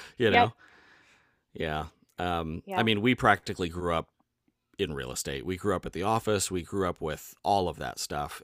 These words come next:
Speaker 1: And for us too, I, like, I loved, I loved, loved, loved going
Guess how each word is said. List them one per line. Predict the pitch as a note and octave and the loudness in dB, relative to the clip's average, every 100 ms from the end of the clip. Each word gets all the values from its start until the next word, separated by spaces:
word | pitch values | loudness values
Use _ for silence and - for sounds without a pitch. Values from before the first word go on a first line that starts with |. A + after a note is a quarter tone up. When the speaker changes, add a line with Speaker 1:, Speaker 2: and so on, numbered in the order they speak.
| - | -6
Speaker 1:
And | G2 F#2+ F#2 F#2 F2+ - _ _ _ _ _ _ _ | -4 -2 -4 -4 -8 -12 _ _ _ _ _ _ _
for | - C3+ E2 | -2 0 2
us | C#3+ C#3+ | 2 2
too, | - - F3 D#3+ | -4 0 2 0
I, | - | 0
like, | A2+ A2+ - | 0 0 -2
I | - D3 G3+ G3+ - _ | -6 -4 -4 -6 -14 _
loved, | - B2 C3+ D3+ E3 F3+ G3 C#3 D2+ - - - | -12 -10 -8 -6 -2 2 2 2 -4 -14 -12 -4
I | D3 D3 | -4 -4
loved, | C3 C#3 D#3+ D#3 - | -4 0 2 2 -2
loved, | A#2+ A#2+ G#2+ | -2 -2 -2
loved | A2 G2 E2 - | 0 0 0 0
going | G#2+ G2 | 0 0